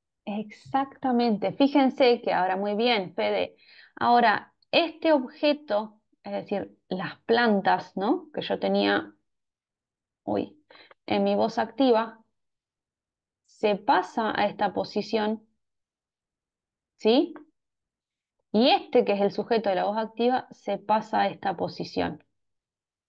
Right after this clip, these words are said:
Lo que habíamos dicho el martes es que quien se mantiene es el verbo, pero sufre una modificación. Entonces, yo voy a empezar la oración diciendo que las plantas,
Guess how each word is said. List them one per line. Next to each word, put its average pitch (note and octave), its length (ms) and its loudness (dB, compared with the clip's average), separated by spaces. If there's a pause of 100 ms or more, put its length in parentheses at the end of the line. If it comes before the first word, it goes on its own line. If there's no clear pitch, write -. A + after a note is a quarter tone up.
(1400)
Lo G#3+ 160 0
que G#3 60 2
habíamos A#3 220 4
dicho B3 180 2
el A#3+ 80 4
martes B3 340 4
es A3 140 -2
que G#3+ 160 0
quien F#3 200 -2
se G3 120 -6
mantiene F#3+ 400 0
es A#3 100 -4
el B3+ 100 0
verbo, C#4 300 2
pero C#4 200 4
sufre C#4 340 -4
una F#3+ 140 -4
modificación. F#3+ 680 -4
Entonces, A#3 600 0
yo D4 260 0
voy D4+ 140 4
a C4+ 60 4
empezar A#3+ 460 2
la G3 120 2
oración B3 380 2
diciendo A3+ 420 -2
que - 280 -2
las F3 260 -4
plantas, C4 580 2